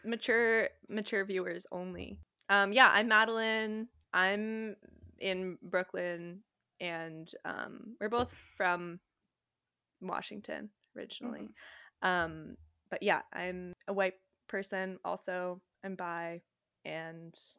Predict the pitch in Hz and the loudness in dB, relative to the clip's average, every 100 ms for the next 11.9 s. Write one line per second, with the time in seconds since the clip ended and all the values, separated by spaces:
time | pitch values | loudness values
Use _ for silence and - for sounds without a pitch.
0 | _ _ _ _ _ _ _ _ _ _ | _ _ _ _ _ _ _ _ _ _
1 | _ 220 311 - - - _ _ _ _ | _ -6 -6 -6 -18 -20 _ _ _ _
2 | _ _ _ _ _ 240 539 381 240 302 | _ _ _ _ _ -4 -2 2 2 2
3 | 359 262 - - 190 - 285 294 320 247 | 0 -4 -6 -10 -12 -10 -10 -8 -8 -4
4 | 226 311 - 285 277 233 170 - 160 - | -4 -6 -10 -12 -12 -14 -16 -16 -16 -12
5 | - 226 - - _ 233 269 285 208 - | -4 -4 -4 -14 _ 2 2 0 -6 -10
6 | 175 196 202 180 175 202 220 208 208 214 | -12 -12 -10 -10 -12 -16 -18 -18 -18 -20
7 | _ _ _ _ _ _ - - - - | _ _ _ _ _ _ -10 -10 -12 -18
8 | _ _ _ _ _ _ - 208 190 185 | _ _ _ _ _ _ 2 4 6 4
9 | 208 220 196 190 185 175 170 175 160 170 | 2 -2 -2 -2 -2 -4 -6 -6 -4 -4
10 | 180 165 - - 285 - 381 269 226 214 | -6 -14 -12 -2 -2 0 -2 0 -2 -4
11 | - 247 220 226 - 240 - - | -6 -12 -16 -16 -20 -20 -18 -20